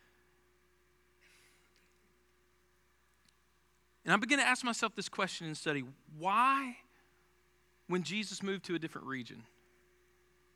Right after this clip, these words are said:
why when he takes up residence in, in someone's heart, when he, he transforms someone's life, when he indwells them with the power of the Holy Spirit, why is it so noticeable? Like when I feed through the text of Scripture,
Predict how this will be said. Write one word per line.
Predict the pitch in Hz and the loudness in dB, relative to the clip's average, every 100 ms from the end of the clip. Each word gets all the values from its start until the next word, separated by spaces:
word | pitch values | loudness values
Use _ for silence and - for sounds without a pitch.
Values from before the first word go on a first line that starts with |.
| _ _ _ _ _ _ _ _ | _ _ _ _ _ _ _ _
why | - 131 165 254 | -14 -2 2 2
when | 269 240 | 0 -2
he | 220 190 _ _ _ _ | -4 -8 _ _ _ _
takes | - 202 - | -4 -4 -4
up | 170 | -2
residence | 160 156 147 120 - | -2 -2 -6 -8 -6
in, | 139 151 | -6 -6
in | 143 | -8
someone's | - 139 123 | -8 -8 -6
heart, | - 139 110 | -2 0 0
when | 131 | -2
he, | 147 143 | -6 -8
he | - 143 | -10 -10
transforms | - 160 - 160 139 | -4 -6 -4 -8 -6
someone's | 151 143 135 | -6 -4 0
life, | 135 139 | 0 0
when | 139 | -4
he | 147 139 | -4 -4
indwells | 123 147 160 | 2 2 2
them | 156 | -2
with | 139 | -8
the | |
power | - 151 | -4 -2
of | 147 | -2
the | 139 | -4
Holy | 143 135 | -6 -8
Spirit, | - 135 123 113 - - - - _ _ _ _ _ | -6 -4 -4 -6 -16 -20 -20 -20 _ _ _ _ _
why | - 151 170 214 | -10 -2 2 4
is | 254 220 | 2 -2
it | |
so | - 220 | -4 0
noticeable? | 180 147 147 135 - 107 - - _ _ _ _ _ _ _ _ _ _ _ _ _ _ _ _ _ _ - | 2 2 0 -2 -8 -14 -16 -20 _ _ _ _ _ _ _ _ _ _ _ _ _ _ _ _ _ _ 6
Like | 170 170 | 6 6
when | 202 | 6
I | 185 | 6
feed | 160 - 233 247 226 - | 4 0 2 4 2 -2
through | 233 | -4
the | 175 | -2
text | 165 - 208 - - | -6 0 2 2 -4
of | - 139 | -12 -12
Scripture, | - - 143 - - | -12 -8 -8 -8 -14